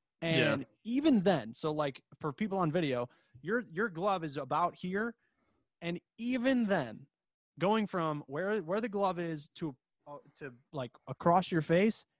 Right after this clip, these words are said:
Speaker 2: is sometimes not enough time. And that's
Speaker 1: Yeah,
Speaker 2: nuts.
Speaker 1: I mean, with, especially in the M O B, with how fast they can hit these balls, like, these guys are pros.
Speaker 2: Dude,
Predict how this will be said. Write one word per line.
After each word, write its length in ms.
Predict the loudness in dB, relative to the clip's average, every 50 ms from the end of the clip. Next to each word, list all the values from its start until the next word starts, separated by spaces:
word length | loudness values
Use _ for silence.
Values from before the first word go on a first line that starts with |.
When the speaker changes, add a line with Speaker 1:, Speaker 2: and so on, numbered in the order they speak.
| _ _ _ _ -2
Speaker 2:
is 260 | 0 2 2 0 0
sometimes 600 | -2 2 2 2 2 4 4 4 4 4 2 2
not 180 | 0 0 0
enough 180 | 0 -2 -4 -4
time. 280 | -6 -10 -12 -12 -14 -20 -20 _ _ _ _ _ _ _ _ _ _ _ _ _ _ _ _ _ _ _ _ _ _ _ _ _ _ _ _ _ _ _ _ -2
And 120 | 0 2
that's 120 | 4 6
Speaker 1:
Yeah, 80 | 8 8
Speaker 2:
nuts. 160 | 8 6 6 4
Speaker 1:
I 80 | 4
mean, 300 | 4 4 4 4 4 6
with, 200 | 6 6 6 6 0
especially 380 | 2 4 6 6 6 8 6
in 60 | 8
the 140 | 8 6 6
M 100 | 6 4
O 60 | 4
B, 320 | 4 6 6 6 6 4 2 -2
with 120 | -4 2
how 120 | 6 6 6
fast 400 | 6 6 6 6 6 6 6 4
they 80 | 0
can 160 | 0 2 0 0
hit 140 | 0 0
these 160 | 0 0 0 4
balls, 460 | 6 8 10 10 10 8 8 2 -4 -10 -16 _ _ 0
like, 280 | 2 2 2 2 0 -4 _ -20 -20 _ _ _ _ -20 -20 -20 _ _
these 160 | -4 -2 4
guys 180 | 6 6 6 6
are 60 | 2
pros. 600 | -2 4 8 10 12 12 10 10 6 0 -6 -10 -14 _ _ _ -8
Speaker 2:
Dude, 180 | -4 -4 -4